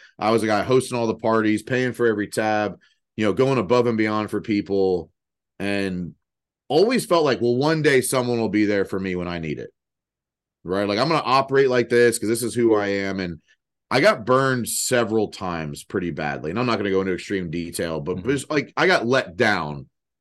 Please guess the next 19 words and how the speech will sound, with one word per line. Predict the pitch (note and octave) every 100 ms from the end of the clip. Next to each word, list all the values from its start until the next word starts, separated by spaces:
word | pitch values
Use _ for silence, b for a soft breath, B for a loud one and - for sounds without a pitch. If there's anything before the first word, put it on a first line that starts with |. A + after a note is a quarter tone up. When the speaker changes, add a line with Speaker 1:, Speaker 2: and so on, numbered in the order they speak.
| _ _ _ -
Speaker 1:
um, | G#2 G2 F2+ D#2+
pretty | - C#3+ B2+
badly. | A2 G#2 F#2+ F#2
And | G2+
I'll, | A2+
I'll | A2+ C3
get | C3+
into | B2 A2 A2
the | G2+
most | F#2+ F2+
recent | G2+ G2 F#2
one, | F2
which | E2+ E2
is |
in | F2
two | - G2+
thousand | F#2 F2 F2
nineteen. | E2+ D#2+ A2+ G2+
But | F2+ F#2